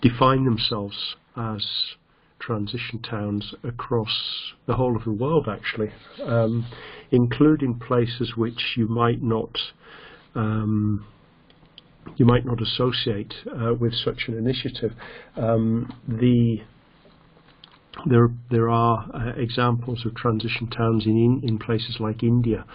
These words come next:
um, and I think this is, this is cu-, well, curious. This is, this is interesting because it, it illustrates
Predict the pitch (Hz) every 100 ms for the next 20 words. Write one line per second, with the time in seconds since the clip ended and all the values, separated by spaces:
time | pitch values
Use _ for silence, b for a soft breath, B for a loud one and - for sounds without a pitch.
0 | B B B B B - 107 110 110 110
1 | 107 104 - - - 120 117 117 - -
2 | _ _ _ _ _ _ - 120 120 151
3 | 147 131 120 113 - - - 123 - 117
4 | 110 - - - 127 - - 117 104 -
5 | - 127 113 - 120 120 110 - 117 131
6 | 120 120 127 135 - 120 - 107 107 107
7 | - 117 - 123 120 131 117 131 135 123
8 | - 117 110 113